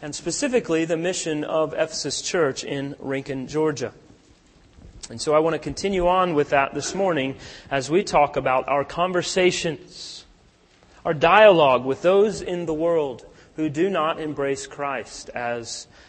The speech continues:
their ultimate treasure. Now, many of you may know, uh, a man by the name, not personally, but you know who he is, uh, Penn Jillette. He is part of the comic duo Penn and Teller.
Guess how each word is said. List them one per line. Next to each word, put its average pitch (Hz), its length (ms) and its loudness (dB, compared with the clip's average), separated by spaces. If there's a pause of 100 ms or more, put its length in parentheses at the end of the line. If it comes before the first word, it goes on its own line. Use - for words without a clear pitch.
their 123 260 -2
ultimate 117 420 -6
treasure. 113 520 -6 (2000)
Now, 151 100 -4
many 233 260 6
of 180 120 4
you 196 200 2
may 180 180 4
know, 160 480 2
uh, 135 480 2
a 139 80 -4
man 165 460 -2
by 151 160 2
the 143 80 -2
name, 151 440 -2
not 143 220 -8
personally, 127 480 -2
but 127 160 -2
you 131 80 -4
know 135 180 -4
who 131 220 -4
he 147 300 0
is, 123 340 2
uh, 127 200 0 (340)
Penn 190 400 -2
Jillette. 135 580 -2 (320)
He 135 120 -8
is 135 100 -8
part 160 260 2
of 139 140 -2
the 139 80 -2
comic 160 540 -4
duo 147 500 4 (200)
Penn 165 200 -2
and 151 160 -2
Teller. 160 420 2